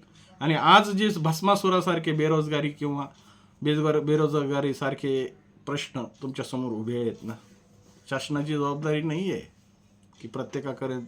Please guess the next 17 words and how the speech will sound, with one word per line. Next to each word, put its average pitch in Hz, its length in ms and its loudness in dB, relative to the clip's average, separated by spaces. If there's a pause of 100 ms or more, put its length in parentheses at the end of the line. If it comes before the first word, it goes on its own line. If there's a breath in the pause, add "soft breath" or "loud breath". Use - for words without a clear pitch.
पर्यंत 127 360 -6 (640 soft breath)
रोजगार 127 380 -4
निर्माण 120 360 -6
करायची, 101 400 -8
की 117 220 -8
रोजगार 131 720 -4 (920 soft breath)
आपली 160 240 0
संस्कृती 165 540 0
सांगते, 143 380 -4
तोंड 151 460 -2
आहे - 480 -6
जिथं 139 200 -4 (100)
चोच 170 260 2
आहे 156 120 -2
तिथं 135 160 -4
चार 120 320 -2
आहे. - 180 -10